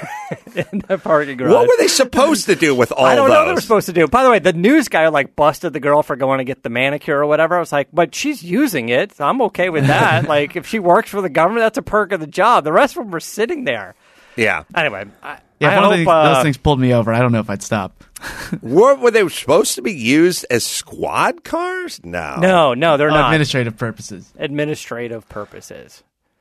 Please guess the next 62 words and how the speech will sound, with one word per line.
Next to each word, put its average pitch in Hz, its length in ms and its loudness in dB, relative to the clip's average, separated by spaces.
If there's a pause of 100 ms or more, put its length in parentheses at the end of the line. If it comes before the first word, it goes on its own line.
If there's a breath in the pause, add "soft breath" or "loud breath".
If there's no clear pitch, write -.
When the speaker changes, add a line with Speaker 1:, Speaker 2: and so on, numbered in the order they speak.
(120)
Speaker 2:
All 95 120 -8
right. 78 180 -14 (280)
Speaker 1:
All 131 80 -2
right, 101 140 -6
well, 120 220 -2
Speaker 3:
That's 117 200 -4
Speaker 1:
listen. 117 140 -2
Speaker 3:
a 110 40 2
lot. 123 220 0
Speaker 2:
Let's, 139 200 -16
let's 135 140 -10
keep 151 220 -4
giving. 175 360 -2
Let's - 160 -14
get 160 180 -4
this - 140 -2
government 165 420 0
bigger, 151 300 0
people. 107 420 -2 (220)
Speaker 1:
I 185 260 0
hope 151 400 0
the 123 140 -8
L 123 160 -2
A 113 80 -4
P 120 180 -14
D 110 160 -10
has 101 240 -14
Geico - 380 -18
on - 60 -20
all - 0 - (220)
Speaker 2:
Yeah. 147 520 2
Speaker 1:
of 135 120 -2
those 139 140 -2
cars. - 500 -6 (220)
<laughs> - 220 -14
Speaker 2:
Good. 208 520 -4
Speaker 1:
'Cause 151 200 -8
so, 156 160 0
uh, 143 360 2
everybody's 180 560 -2
got 127 280 -4
this, 120 260 -12
uh, 104 240 -8
to-do 110 340 -14
list. 98 300 -18
You 127 60 -10
know, 113 80 -8
you're 104 100 -12
dropping 113 320 -10
off 110 220 -12
the - 80 -18
dry 170 300 -4
cleaning, 170 340 -8
you're 110 80 -10
picking 113 320 -12
up 110 180 -12
some 120 300 -10
milk, 196 300 0
and 143 100 -8
now 196 160 -4
you 254 100 -4
should 202 320 -12